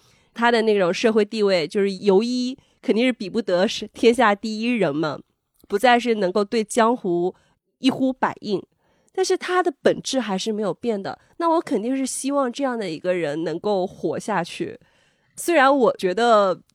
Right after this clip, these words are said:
中间有很多那种伏笔啊，好像在预示着他可能是个悲剧，但是我自己不愿意相信。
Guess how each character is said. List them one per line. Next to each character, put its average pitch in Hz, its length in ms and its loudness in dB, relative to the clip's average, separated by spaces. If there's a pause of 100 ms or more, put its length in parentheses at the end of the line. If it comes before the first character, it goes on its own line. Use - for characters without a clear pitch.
(100)
中 269 200 2
间 269 160 0
有 240 120 2
很 226 220 -6
多 196 220 0
那 220 120 2
种 180 200 -2
伏 165 360 -12
笔 175 280 -10
啊， 50 100 -10 (340)
好 233 200 0
像 302 120 2
在 294 140 -2
预 285 160 0
示 240 140 -6
着 180 120 -6
他 - 140 -10
可 220 200 -6
能 165 120 -6
是 208 160 -8
个 202 80 -4
悲 214 260 -2
剧， 196 300 -8
但 - 100 0
是 202 80 -6
我 254 220 -4
自 - 180 -8
己 185 120 -8
不 170 200 -4
愿 208 220 4
意 170 100 -4
相 175 320 -4
信。 185 320 -6